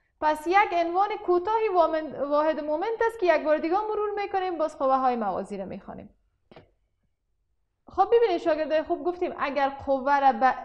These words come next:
اف نشان بدیم و واحد اندازه‌گیری قوه چی بود؟ نیوتن است.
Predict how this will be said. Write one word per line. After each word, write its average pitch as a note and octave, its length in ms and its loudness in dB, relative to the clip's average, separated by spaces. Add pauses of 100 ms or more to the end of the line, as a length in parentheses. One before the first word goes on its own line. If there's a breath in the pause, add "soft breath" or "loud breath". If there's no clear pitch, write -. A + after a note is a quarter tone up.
اف D4 280 0
نشان C4 460 -2
بدیم C4 420 -2
و B3+ 40 4
واحد B3 460 2
اندازه‌گیری A#3+ 600 -4
قوه B3 300 -2
چی F#4 180 -2
بود؟ G#4+ 220 0 (400 loud breath)
نیوتن B3+ 540 -2
است. - 240 -6